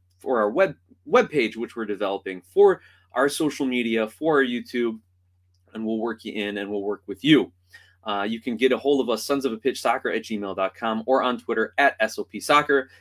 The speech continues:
And a big, big thanks to John Donovan, Donovan Food Brokerage, and Skira Icelandic Spring Water, available at your local seven eleven. And John,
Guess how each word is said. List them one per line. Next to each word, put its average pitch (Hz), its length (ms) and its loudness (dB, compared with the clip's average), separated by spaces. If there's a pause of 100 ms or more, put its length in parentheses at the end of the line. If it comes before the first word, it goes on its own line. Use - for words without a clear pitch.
(140)
And 139 100 2
a 113 180 -6
big, 143 320 6 (200)
big 120 300 4 (180)
thanks 95 360 -4
to - 140 -10
John 127 260 4
Donovan, 92 440 0
Donovan 123 400 2
Food 110 240 -10
Brokerage, 101 480 -4
and 117 80 -10
Skira 120 460 -2
Icelandic 107 560 -4
Spring 139 300 -2
Water, 101 420 2 (300)
available 131 600 2
at 117 140 -2
your 131 100 0
local 110 280 -2
seven 95 300 -10
eleven. 117 520 -2 (1000)
And 113 140 -2
John, 131 380 4